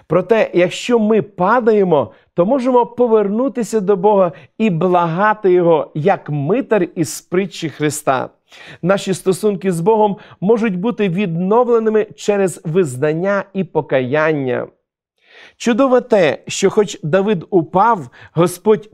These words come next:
підняв його. Тепер він був у тісних стосунках з Богом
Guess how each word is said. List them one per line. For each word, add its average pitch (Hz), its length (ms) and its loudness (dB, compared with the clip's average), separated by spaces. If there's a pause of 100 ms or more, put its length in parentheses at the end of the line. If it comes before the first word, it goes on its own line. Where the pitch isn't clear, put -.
(100)
підняв 175 580 0
його. 135 460 2 (280)
Тепер 202 320 2
він 214 160 0
був 202 300 0 (520)
у 208 180 2
тісних 208 540 -2
стосунках 214 680 -2
з 151 160 -6
Богом 151 520 2